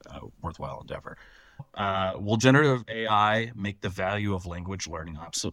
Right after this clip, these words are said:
obsolete, or should wannabe China hands still do the hard work and learn Chinese?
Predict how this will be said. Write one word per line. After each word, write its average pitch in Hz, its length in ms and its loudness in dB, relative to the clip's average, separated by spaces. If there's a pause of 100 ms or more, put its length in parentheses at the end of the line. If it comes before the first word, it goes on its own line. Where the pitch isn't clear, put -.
(200)
obsolete, 113 640 0
or 104 180 6
should 104 600 6
wannabe 104 560 -2
China 117 340 -6
hands 90 280 -4
still 113 300 -2
do 101 180 -2
the 85 100 -2
hard 98 280 2
work 78 340 -6
and 76 200 -12
learn 76 280 -10
Chinese? - 680 -6